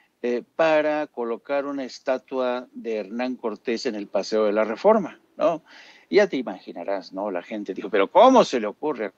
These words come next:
Carlos Fuentes proponer que se ponga una estatua de Hernán Cortés, un hombre que conquistó a México y causó un genocidio?", ¿no?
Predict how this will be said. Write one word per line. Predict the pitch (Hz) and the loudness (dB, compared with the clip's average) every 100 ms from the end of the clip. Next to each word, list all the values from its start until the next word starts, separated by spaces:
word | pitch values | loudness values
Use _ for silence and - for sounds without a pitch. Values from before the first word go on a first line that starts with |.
| _ | _
Carlos | 135 101 95 | -8 -8 -8
Fuentes | - 147 127 98 | -6 -6 -6 -10
proponer | 98 90 95 113 120 - - - - - - | -8 -6 -6 -4 -6 -8 -20 -20 -20 -20 -8
que | - | -4
se | 120 117 | -2 0
ponga | 135 147 143 | 0 2 0
una | 135 | -2
estatua | - 135 135 123 | -2 -4 -2 -2
de | 110 | -4
Hernán | 110 127 135 | -4 -4 -4
Cortés, | 123 107 101 _ 147 160 - - _ - - - | -6 -8 -8 _ -4 -4 -6 -14 _ -20 -20 -18
un | - 135 143 | -2 0 2
hombre | 143 139 - | 2 -2 -4
que | 113 _ | -12 _
conquistó | 117 117 104 123 107 - 143 | -8 -8 -8 -8 -8 0 4
a | 135 123 | 6 6
México | 127 110 123 123 - 135 127 123 - _ - _ | 2 -2 -6 -10 -2 0 2 -2 -6 _ -20 _
y | - | -6
causó | - 123 120 117 135 | 0 0 0 -2 -4
un | 131 | -4
genocidio?", | - 120 113 107 - 220 220 110 92 | -4 -6 -6 -8 -2 -2 -2 -6 -8
¿no? | 131 180 | -4 -2